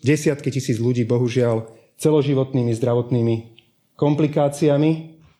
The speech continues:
a ekonomické škody je odhad približne za toto obdobie, ktoré tu je červeno-oranžové, jedna miliarda eur.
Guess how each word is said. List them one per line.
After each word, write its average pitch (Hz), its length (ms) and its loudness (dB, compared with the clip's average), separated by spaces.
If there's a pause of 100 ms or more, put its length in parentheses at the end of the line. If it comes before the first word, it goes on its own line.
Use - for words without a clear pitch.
(340)
a 120 400 -4 (360)
ekonomické 147 680 0
škody 143 640 -2 (720)
je 120 300 2 (680)
odhad 131 480 -2
približne 135 520 2
za 120 120 -2
toto 165 320 0
obdobie, 135 560 2 (200)
ktoré 131 240 4
tu 131 120 2
je 123 120 4
červeno-oranžové, 135 1200 2 (400)
jedna 135 320 2
miliarda 123 640 2
eur. 104 280 -4